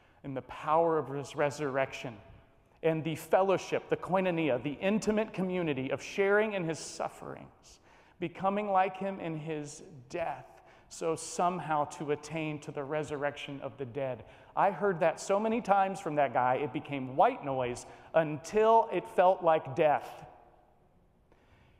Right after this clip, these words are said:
And then that scripture came alive. And you hold on to it. There's resurrection on the other side of this, right?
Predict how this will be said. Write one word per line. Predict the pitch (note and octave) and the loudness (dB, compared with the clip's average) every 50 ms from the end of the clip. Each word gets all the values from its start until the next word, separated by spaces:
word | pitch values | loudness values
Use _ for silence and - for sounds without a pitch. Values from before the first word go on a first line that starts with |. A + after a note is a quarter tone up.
| _ _ _ - F3 | _ _ _ -4 -2
And | D#3+ D#3+ D3+ | -2 0 2
then | E3+ G#3+ G#3 F3+ | 0 0 2 2
that | F3 D#3+ D3+ - | 0 0 0 -2
scripture | - - - E3 - - - - | -6 -6 -6 -6 -6 -6 -10 -10
came | - D3+ C#3 A#2+ A#2 | -10 -10 -10 -8 -8
alive. | G#2 G2+ G#2 G#2+ - - - - - - - - - - _ _ _ _ _ _ _ _ _ _ _ _ _ - - - _ _ _ _ _ _ - | -10 -10 -12 -14 -18 -20 -20 -20 -20 -20 -20 -20 -20 -20 _ _ _ _ _ _ _ _ _ _ _ _ _ -20 -20 -20 _ _ _ _ _ _ -12
And | C#3+ | -10
you | D3 C#3+ | -8 -6
hold | A#2+ E3+ F3 E3 D3 | 0 2 2 4 4
on | D3 C#3 D3 C#3+ - | 2 0 0 -2 -4
to | - C3+ A#2+ | -6 -6 -6
it. | A2+ - | -6 -6
There's | D3+ C#3 - | -8 -8 -2
resurrection | C#3+ E3+ E3 C#3+ F3 D#3+ F#3 F3 - - E3 D3+ | 0 0 0 0 2 2 2 2 2 -2 0 0
on | D3+ D3 | 2 2
the | D3+ E3 | 4 2
other | D#3 D#3 | 2 2
side | D3 - E3+ E3 D#3 | 2 2 2 2 2
of | D3 | 0
this, | C#3 B2+ - - | -4 -4 -4 0
right? | C3 C3+ D#3+ D3+ | 2 2 2 0